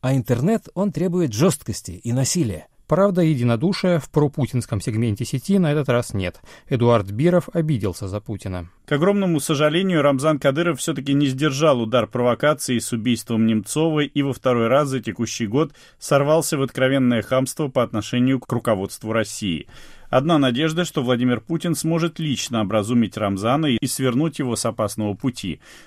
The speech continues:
Speaker 3: Понятно, что волк постоянно смотрит в лес, но должна же быть и голова на плечах, и элементарная благодарность.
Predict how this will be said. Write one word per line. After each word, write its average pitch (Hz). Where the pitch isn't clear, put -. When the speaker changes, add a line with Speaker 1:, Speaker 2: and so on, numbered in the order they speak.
Speaker 3:
Понятно, 151
что -
волк 127
постоянно 123
смотрит 120
в 135
лес, 175
но 139
должна 135
же 151
быть 135
и -
голова 143
на 98
плечах, 92
и 156
элементарная 117
благодарность. 107